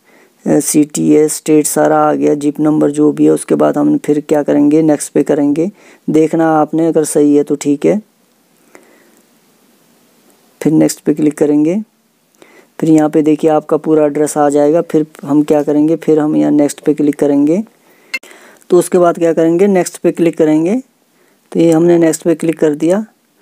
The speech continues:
तो यहाँ पे लिख के आ रहा है, लोग देखिए यहाँ पे लिख के आ रहा है, ये आपने ध्यान रखना है, "Location of where service are, uh, are or will be physically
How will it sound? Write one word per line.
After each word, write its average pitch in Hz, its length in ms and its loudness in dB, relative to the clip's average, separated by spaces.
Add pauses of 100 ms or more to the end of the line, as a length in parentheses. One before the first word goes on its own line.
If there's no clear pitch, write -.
(460)
तो - 80 0
यहाँ 175 200 0
पे 185 120 0
लिख 180 200 -2
के 185 100 -2
आ 170 100 2
रहा 170 120 0
है, 180 80 2
लोग 175 380 -2 (300)
देखिए 165 380 0
यहाँ 160 160 2
पे 170 100 -2
लिख 165 240 -2
के 170 80 2
आ 156 100 2
रहा 160 120 0
है, 180 100 0
ये 165 160 2
आपने 160 280 0
ध्यान 147 280 2
रखना 147 280 -2
है, 180 180 -2 (1500)
"Location 185 680 0
of 175 300 2
where 170 400 0
service 165 520 -4
are, 160 380 2 (560)
uh, 160 340 2 (120)
are 165 260 2 (120)
or 165 180 2
will 160 260 0
be 160 280 2 (680)
physically 165 720 0